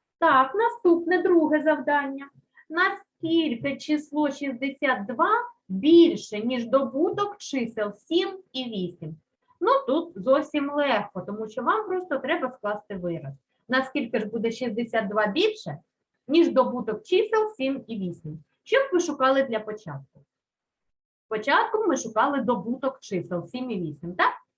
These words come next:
Це п'ятдесят шість. А потім, яке число більше, шістдесят два чи п'ятдесят шість? Звичайно, шістдесят два. Наскільки воно більше?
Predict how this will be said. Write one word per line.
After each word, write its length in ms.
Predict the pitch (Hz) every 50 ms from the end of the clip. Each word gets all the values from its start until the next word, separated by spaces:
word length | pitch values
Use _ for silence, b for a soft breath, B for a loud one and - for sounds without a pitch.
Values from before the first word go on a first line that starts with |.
| _ _ _ _ _ _ _ _ _ _ -
Це 40 | 240
п'ятдесят 640 | 233 226 240 240 233 240 233 - 311 302 349 381 381 - _ _ _ _ _ _ _ _
шість. 460 | _ - - 226 214 180 147 139 - _ _ _ _ b b b b b
А 140 | - 392 427
потім, 580 | 415 403 392 370 285 - - 196 180 175 - -
яке 300 | 370 415 - - 262 -
число 280 | 220 208 - 214 196
більше, 260 | 180 175 175 165 -
шістдесят 580 | - 208 - 311 302 285 381 370 370 392 392 403
два 140 | 415 415 523 539 523 - _ _ _ _ _
чи 140 | - 302 311
п'ятдесят 540 | 330 339 339 311 311 320 339 294 - -
шість? 280 | - - 185 160 147 - _ _ _ _ _ _ _ _ -
Звичайно, 600 | 302 359 392 427 427 427 427 427 427 403 381 330
шістдесят 600 | 330 320 294 247 233 269 262 - 294 277 233 196
два. 340 | - 170 - 175 160 147 - _ _ _ _ b b b b
Наскільки 760 | 359 427 440 427 427 - _ - 349 349 277 220 214 - 185
воно 240 | 180 170 170 170 165
більше? 520 | 151 160 151 143 147 - - - 139